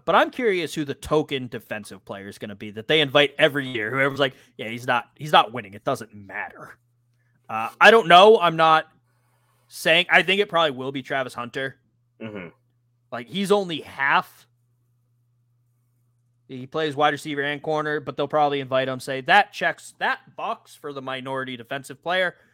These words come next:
Speaker 1: so we're good." But yeah, so before we get out of here, I wanna talk to you, Kieran, about the perfect drive.
Speaker 2: Okay.
Speaker 1: We talked a lot about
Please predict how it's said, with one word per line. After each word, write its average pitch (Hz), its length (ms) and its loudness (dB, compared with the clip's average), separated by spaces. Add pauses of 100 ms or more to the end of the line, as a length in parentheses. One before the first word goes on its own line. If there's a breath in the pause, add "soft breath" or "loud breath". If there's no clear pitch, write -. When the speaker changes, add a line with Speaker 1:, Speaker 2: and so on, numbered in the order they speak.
Speaker 1:
so 123 340 -4
we're 139 180 -4
good." 110 380 -16 (4000)
But 143 220 -8
yeah, 247 240 0
so 180 460 -2 (920)
before 226 260 -6
we 302 60 -8
get 233 140 2
out 233 80 4
of 214 40 0
here, 175 200 0
I 170 140 2
wanna 240 180 -2
talk 214 260 0
to 214 60 -12
you, 190 40 -12
Kieran, 185 340 -8
about 147 360 -2
the 147 100 -6
perfect 147 500 -8
drive. 95 400 -16 (800)
Speaker 2:
Okay. - 280 -14 (640)
Speaker 1:
We 151 80 -14
talked 202 320 0
a 226 40 0
lot 175 380 2
about 143 580 -2